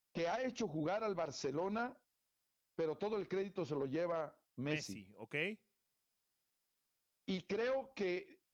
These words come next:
Speaker 1: no se le ha dado el lugar que el chamaco ha hecho inclusive con la selección de España. ¿Ok?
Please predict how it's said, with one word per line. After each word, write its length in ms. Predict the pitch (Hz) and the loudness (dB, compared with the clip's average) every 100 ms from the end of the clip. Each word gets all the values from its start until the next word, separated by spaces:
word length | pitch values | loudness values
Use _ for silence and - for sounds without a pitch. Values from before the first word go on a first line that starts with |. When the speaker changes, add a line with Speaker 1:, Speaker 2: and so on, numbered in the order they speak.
| _ _ _ | _ _ _
Speaker 1:
no 260 | 165 175 240 | -4 0 0
se 120 | 233 | 0
le 120 | 233 | 0
ha 80 | 240 | 0
dado 520 | 240 247 240 233 - _ _ _ _ _ _ _ 151 | 0 0 0 -2 -6 _ _ _ _ _ _ _ -2
el 120 | 165 | 0
lugar 560 | 151 156 220 247 220 - _ _ | 0 0 0 0 -4 -10 _ _
que 120 | - 165 | -6 -6
el 100 | - | -2
chamaco 680 | 156 165 220 208 220 226 _ _ _ | -2 -2 -2 -2 -2 -4 _ _ _
ha 140 | 165 | 0
hecho 240 | 190 208 214 | 0 -2 -4
inclusive 480 | 180 147 - 196 196 | -2 -2 0 -2 0
con 140 | 170 | 0
la 80 | 147 | 0
selección 520 | 143 135 - 170 170 | 0 -4 -2 -2 -2
de 80 | 147 | -2
España. 520 | - 156 156 117 92 _ _ _ _ _ _ _ _ _ _ _ - | -2 -4 -2 -6 -12 _ _ _ _ _ _ _ _ _ _ _ -12
¿Ok? 180 | 120 | -4